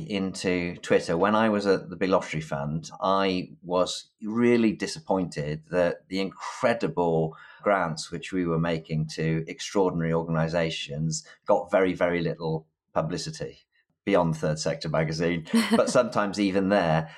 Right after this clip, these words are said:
Speaker 1: And I just thought, well, if no one else is gonna talk about these incredible organisations, I'm going to. So I set up a unadulterated, good news, happy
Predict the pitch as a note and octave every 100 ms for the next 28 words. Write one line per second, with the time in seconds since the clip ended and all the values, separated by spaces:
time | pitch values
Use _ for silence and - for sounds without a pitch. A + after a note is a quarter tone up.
0 | - G#2+ G#2 A2+ - A#2+ - A2+ G2+ A2+
1 | A2 G#2+ B2 B2+ B2 A2 A2 F2+ D#2+ D#2
2 | D#2 E2+ D#2 D#2+ D2 D2+ D2+ _ - E2+
3 | E2 - E2 D#2 - A2 G2+ D#2+ D#2 D2+
4 | D#2+ - - _ A2 F#2+ E2+ E2 E2 F2
5 | D#2+ - D#2+ E2 D#2 - G2 F2+ D#2 D2+
6 | D#2 D2 D2 D#2+ - G2 F#2 F2+ F2+ -
7 | - - G2 F#2 - - C#3 A2 - -
8 | F2 D#2+ - - F2 D#2+ _ _ _ -
9 | G2+ F2+ F2+ E2+ D#2+ E2+ E2 D#2 D#2 D#2+
10 | D#2+ D#2 - G2 D#2+ E2 D#2+ D#2 D#2+ D#2
11 | - F2+ - F2+ D#2 D#2 D#3+